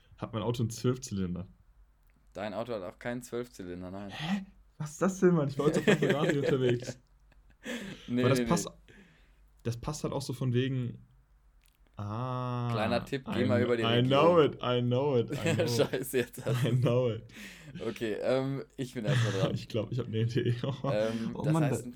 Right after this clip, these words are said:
Speaker 1: ja,
Speaker 2: Fünfzylinder
Speaker 1: sehr gut.
Speaker 2: von Audi. Oh,
Speaker 1: Mhm.
Speaker 2: jetzt, jetzt wird's dünn. Kein R S drei. Was soll das denn sein?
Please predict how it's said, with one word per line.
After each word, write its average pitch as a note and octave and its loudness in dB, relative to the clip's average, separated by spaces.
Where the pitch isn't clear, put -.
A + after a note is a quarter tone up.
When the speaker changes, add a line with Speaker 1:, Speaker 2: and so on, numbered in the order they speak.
Speaker 1:
ja, - -2
Speaker 2:
Fünfzylinder C#3 -6
Speaker 1:
sehr G#2+ -2
gut. G2+ -2
Speaker 2:
von A#2+ -6
Audi. G2 -8
Oh, A2+ -2
Speaker 1:
Mhm. A#2 -2
Speaker 2:
jetzt, - -8
jetzt - -16
wird's - -16
dünn. F#2 -12
Kein A#2 -8
R A2+ -6
S - -14
drei. G2+ -6
Was - -16
soll F#2 -8
das F2+ -10
denn F2 -12
sein? F#2+ -12